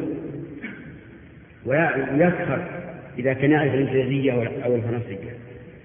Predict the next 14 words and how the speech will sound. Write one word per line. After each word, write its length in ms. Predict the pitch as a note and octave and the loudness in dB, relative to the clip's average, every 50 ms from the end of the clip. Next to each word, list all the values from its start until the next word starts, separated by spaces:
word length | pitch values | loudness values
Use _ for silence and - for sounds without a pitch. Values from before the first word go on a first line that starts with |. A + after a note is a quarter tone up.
| - - - - - - - - - C#3 | -20 -20 -20 -20 -20 -20 -20 -8 0 4
بل 100 | D3+ D3 | 6 6
إن 300 | D3+ F3 F3+ F3 D#3+ C#3+ | 8 8 8 8 8 8
بعضنا، 480 | E3+ E3+ - D#3 D3 C#3 C#3+ D#3+ F3+ D3+ C#3+ - - - - - - - - - - - - - | 6 6 4 4 4 4 4 4 2 2 -2 -4 -6 -6 -8 -8 -8 -10 -10 -12 -12 -14 -8 -6
نسأل 200 | C3+ C3 B2+ C3+ | -4 -4 -2 -2
الله 220 | C3 C3 C3 C3 B2 | 0 0 0 0 0
الهداية، 640 | A#2+ A#2 A2 A2+ D3 D3 C#3 D3 D3+ D3+ - - - - - - - - - - - - B2+ | 0 0 2 4 4 4 4 4 2 0 -2 -4 -6 -8 -8 -10 -10 -10 -12 -12 -8 0 2
يعلم 460 | C3+ B2+ C#3+ F3 F#3 F#3 F3+ F3+ E3 | 2 4 6 6 6 8 8 6 6
أولاده 640 | - D3 D3 C#3+ D3+ E3 E3 C#3+ D#3 D3+ E3+ F3+ F3 D3+ - C3+ | 6 4 4 6 6 6 6 4 4 6 6 4 4 2 0 0
اللغة 400 | C3+ C3+ C#3 C#3 B2 A#2 - - - - - - - - - - - - - - - - - - - - - - - - | 2 4 4 4 4 2 0 -2 -4 -8 -8 -10 -10 -12 -12 -12 -14 -14 -14 -14 -16 -16 -18 -18 -18 -18 -20 -16 -10 -2
غير 180 | C3 D3+ D#3+ | 2 4 4
العربية. 520 | C#3+ B2 A2 A#2 A2+ A2 G2+ F#2+ F#2+ - - - - - - - - - - - - - - - - - - - - - - - - - - - - - - | 4 4 2 0 0 -2 -2 -4 -6 -8 -8 -10 -10 -12 -14 -14 -16 -16 -18 -18 -18 -16 -14 -12 -12 -12 -12 -12 -12 -12 -10 -12 -14 -16 -18 -18 -20 -14 -4
بعض 260 | C3 C#3+ F3 F#3 F#3+ | 0 2 4 6 6
الصبيان 560 | F3+ C3+ - - E3 - D3+ D#3+ E3 F3+ E3+ E3 | 6 4 4 2 4 6 6 8 8 8 6 6
يقول: 220 | D3+ - E3 C#3+ | 6 4 4 2